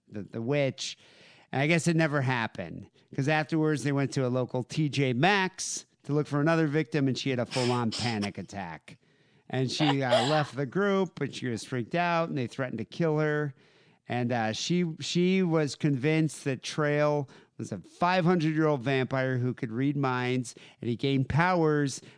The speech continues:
by breathing a last person's breath. And she feared for her life every day after she left the group. And so the, uh, defense attorney was like, "So have you ever read a book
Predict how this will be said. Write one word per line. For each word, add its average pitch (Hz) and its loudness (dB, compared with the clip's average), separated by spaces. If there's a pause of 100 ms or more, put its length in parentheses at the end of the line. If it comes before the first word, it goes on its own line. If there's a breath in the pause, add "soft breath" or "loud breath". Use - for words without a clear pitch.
(120 loud breath)
by 151 2
breathing 151 2
a 139 2
last 135 0
person's 131 -4
breath. 117 -6 (240 soft breath)
And 135 0
she 147 -2
feared 175 0
for 180 -2
her 160 0
life 131 -2 (320 soft breath)
every 147 2
day 131 2
after 120 -2
she 120 -4
left 120 -4
the 120 -8
group. 117 -6 (340 loud breath)
And 135 -2
so 160 0
the, 151 2
uh, 123 0 (520)
defense 185 -2
attorney 120 -2
was 107 -8
like, 113 -6 (840)
"So - -4
have 214 -4
you 277 0
ever 277 0
read 175 4
a 151 2
book 120 -4